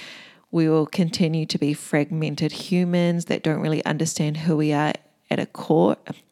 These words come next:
well, at our core. And I really just want to support others as they discover identity, wholeness, their soul, who, just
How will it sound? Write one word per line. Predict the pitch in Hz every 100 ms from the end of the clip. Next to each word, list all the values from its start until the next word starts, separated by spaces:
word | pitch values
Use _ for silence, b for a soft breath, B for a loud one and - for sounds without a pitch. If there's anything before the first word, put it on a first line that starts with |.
| - -
well, | 208 - - B B B
at | - 143 -
our | 143
core. | 160 - 170 165 196 226 - B B B B -
And | 175 160 165 165 156 - _ _
I | 170
really | 180 170 165 165
just | 165 175 -
want | 156 147 -
to | - _ _
support | - - 180 - 180 - -
others | 165 170 170 -
as | - 165
they | 170 165
discover | 175 165 - 170 165 165 156 165 180 B B B B B B B _ -
identity, | 165 175 185 185 190 180 175 175
wholeness, | 175 175 170 180 175 170 175 - -
their | - 160
soul, | - - 175 165 165 165 160 165 - - 170
who, | 180 190 - -
just | - 196